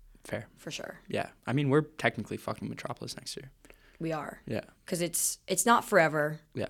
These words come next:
Speaker 2: But it's a good run while it
Speaker 1: It's
Speaker 2: lasts.
Speaker 1: a, it's a good run. We'll, we'll
Speaker 2: Mm-hmm.
Speaker 1: get our dick wet for
Speaker 2: We
Speaker 1: sure.
Speaker 2: will.
Speaker 1: Yeah.
Speaker 2: <laughs> We're gonna get involved in the metropolis.
Speaker 1: Oh, yeah.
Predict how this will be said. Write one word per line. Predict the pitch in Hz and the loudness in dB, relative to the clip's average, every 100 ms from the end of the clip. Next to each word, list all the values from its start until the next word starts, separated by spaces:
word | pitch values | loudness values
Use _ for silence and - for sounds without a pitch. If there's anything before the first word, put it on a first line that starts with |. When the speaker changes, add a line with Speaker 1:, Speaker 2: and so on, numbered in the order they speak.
| - | -2
Speaker 2:
But | - 143 113 - - | 0 2 0 -6 -4
it's | 170 | -2
a | |
good | 175 175 | 4 4
run | 156 139 | 4 -2
while | 143 - | -2 -6
it | |
Speaker 1:
It's | - | -6
Speaker 2:
lasts. | 57 - 123 | -4 -2 -2
Speaker 1:
a, | |
it's | 127 | -2
a | 151 | 0
good | 160 | 0
run. | 98 87 143 | 0 -4 -8
We'll, | 120 143 | 0 2
we'll | 143 131 | 4 2
Speaker 2:
Mm-hmm. | 127 | 2
Speaker 1:
get | 113 | 2
our | 107 | 2
dick | - - | -2 -6
wet | 131 117 - | -6 -8 -10
for | - | -6
Speaker 2:
We | - | -2
Speaker 1:
sure. | 165 | 0
Speaker 2:
will. | - 120 - - | -2 -4 -4 0
Speaker 1:
Yeah. | 104 - 679 - - - - - | 2 2 2 0 -2 -8 -8 0
Speaker 2:
<laughs> | |
We're | - - - - - - - - - | 0 0 -14 -20 -10 -4 -4 -2 6
gonna | 269 | 10
get | 233 | 10
involved | 185 160 151 143 | 8 6 6 4
in | 156 | 0
the | 147 | -2
metropolis. | 147 147 135 117 113 - - | -4 -4 -4 -4 -2 0 4
Speaker 1:
Oh, | 110 | 4
yeah. | 107 - | 4 0